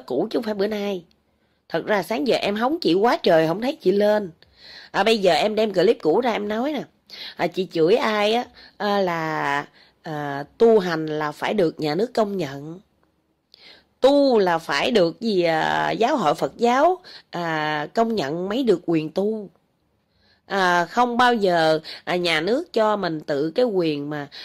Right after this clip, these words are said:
à, tôn giáo, không cho quyền tự do tôn giáo.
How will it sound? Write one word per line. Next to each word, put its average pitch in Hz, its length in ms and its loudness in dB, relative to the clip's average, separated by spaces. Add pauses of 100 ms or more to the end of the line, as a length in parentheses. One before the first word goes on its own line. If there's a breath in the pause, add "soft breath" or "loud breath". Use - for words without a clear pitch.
(120)
à, 147 260 -2
tôn 220 320 0
giáo, 269 500 0 (720)
không 233 240 -2
cho 240 160 4
quyền 175 300 2
tự 165 140 2
do 220 220 0
tôn 226 280 -2
giáo. 262 440 -2